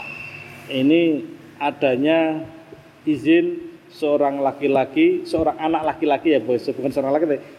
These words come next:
seorang anak laki-laki mereka yang hendak menemui, nggih, ibunya. Mereka harus izin ke kamar lah, ini, ini lebih khusus kamar.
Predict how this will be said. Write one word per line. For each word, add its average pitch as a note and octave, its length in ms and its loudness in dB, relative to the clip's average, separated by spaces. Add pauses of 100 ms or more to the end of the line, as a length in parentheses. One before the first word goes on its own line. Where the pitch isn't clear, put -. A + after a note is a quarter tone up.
(100)
seorang D3 240 2
anak C#3+ 240 0
laki-laki F3+ 560 0 (240)
mereka C#3+ 560 -2
yang C#3+ 220 0
hendak D3 340 2
menemui, C#3+ 640 -2 (240)
nggih, A2+ 240 -2 (300)
ibunya. C#3 680 0 (320)
Mereka C3+ 320 0
harus - 160 -10
izin D3+ 320 0
ke D#3 80 0
kamar D#3+ 320 0
lah, C#3 160 0
ini, E3 240 -2 (400)
ini E3 400 0
lebih D3+ 240 0
khusus D3 160 -4
kamar. A2+ 400 -2